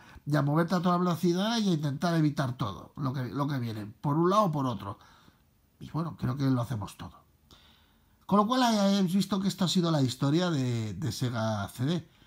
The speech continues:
Un juego absolutamente minoritario que a partir del dos mil once se ha convertido en un juego de masas, es decir, a través de la telefonía móvil.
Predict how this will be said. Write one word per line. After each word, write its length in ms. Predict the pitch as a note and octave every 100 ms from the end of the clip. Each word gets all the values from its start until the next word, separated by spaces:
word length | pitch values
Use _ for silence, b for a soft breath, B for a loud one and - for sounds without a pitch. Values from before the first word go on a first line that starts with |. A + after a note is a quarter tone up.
| b b
Un 120 | E3
juego 220 | C#3 F3+ D3+
absolutamente 840 | A#2+ - F3 G3 E3 G3 E3 C3
minoritario 800 | F3 F#3 D#3 C3+ C#3 C3 C#3 -
que 100 | -
a 140 | D3 C#3
partir 420 | A#2+ A#2 A3 A#3
del 200 | F3 C3+
dos 180 | B2 A#2
mil 160 | C3+
once 440 | B2 B2 - E3 - b b b
se 180 | - -
ha 60 | -
convertido 640 | C#3+ A#2+ G#2+ D3 F3 -
en 120 | B2+ C3
un 140 | C#3+
juego 340 | B2+ D3 E3+
de 100 | D#3
masas, 460 | G#2+ F3 - A2 -
es 80 | A#2
decir, 260 | G#2+ C3+
a 120 | G#2 G2+
través 280 | G#2 D3
de 280 | D#3+ D3 -
la 220 | - A#2 -
telefonía 420 | A2 A2 A2 G#2
móvil. 380 | D#3 G3 A2